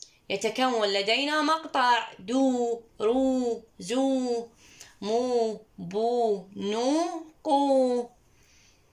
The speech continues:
وكما تعودنا في الدروس السابقة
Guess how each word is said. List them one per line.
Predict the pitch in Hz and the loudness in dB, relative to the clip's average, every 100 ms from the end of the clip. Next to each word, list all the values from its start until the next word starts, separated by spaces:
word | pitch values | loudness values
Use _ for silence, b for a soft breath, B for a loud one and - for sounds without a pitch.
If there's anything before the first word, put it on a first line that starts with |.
| _ _ _ _ _ B B B B B B _ - - | _ _ _ _ _ B B B B B B _ -18 -12
وكما | 196 233 233 226 | -6 -4 -4 -4
تعودنا | 233 208 233 311 277 254 | 0 0 2 0 0 -2
في | 233 | -2
الدروس | 311 339 320 269 | -4 -4 -4 -4
السابقة | 233 - 214 190 180 - 214 | -6 0 0 0 -2 0 0